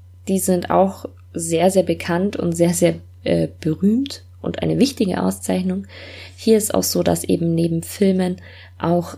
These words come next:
Serien eine sehr, sehr wichtige Rolle spielen. Und ich glaube, auch deswegen sind die eben so wichtig und so bekannt, weil eben nicht nur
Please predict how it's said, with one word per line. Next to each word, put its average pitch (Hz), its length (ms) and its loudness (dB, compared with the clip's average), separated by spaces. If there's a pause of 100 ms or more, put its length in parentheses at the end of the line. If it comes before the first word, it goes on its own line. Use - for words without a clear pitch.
(100)
Serien 165 800 2
eine 170 280 0
sehr, 160 220 2
sehr 165 180 0
wichtige 165 380 -4
Rolle 185 320 2
spielen. 175 480 0 (560)
Und 180 100 2
ich 175 120 -2
glaube, 175 220 2
auch - 80 -4
deswegen 170 640 0 (100)
sind 190 360 0
die - 140 0
eben 165 220 2
so 160 180 0
wichtig 180 360 0
und 160 100 -2
so 160 140 -6
bekannt, 160 520 -4 (460)
weil 156 300 4
eben 160 400 0 (340)
nicht 190 440 0
nur 208 480 2